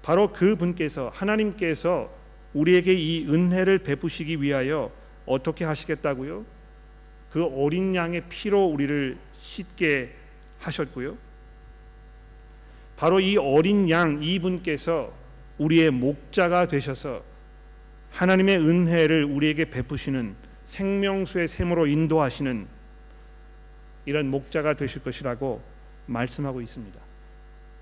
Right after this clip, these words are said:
아, 우리 모임 시작하게 될 때, 아, 항상 이 그 성경 구절을, 어, 비추는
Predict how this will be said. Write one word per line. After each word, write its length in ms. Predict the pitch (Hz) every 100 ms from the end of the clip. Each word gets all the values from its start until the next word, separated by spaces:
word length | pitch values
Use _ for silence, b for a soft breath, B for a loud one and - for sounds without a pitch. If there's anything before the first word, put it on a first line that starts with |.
| - - - - - b b b b b -
아, 100 | 113
우리 260 | 123 135 135
모임 340 | 143 147 156
시작하게 360 | 151 165 151 147
될 160 | 135
때, 340 | 120 135 139 98 - - - -
아, 60 | 123
항상 420 | 107 147 143 147
이 280 | 127 123 113 -
그 60 |
성경 320 | 113 147 147 143
구절을, 380 | 143 139 135 127 -
어, 280 | 120 117 110 -
비추는 480 | - 127 139 139 139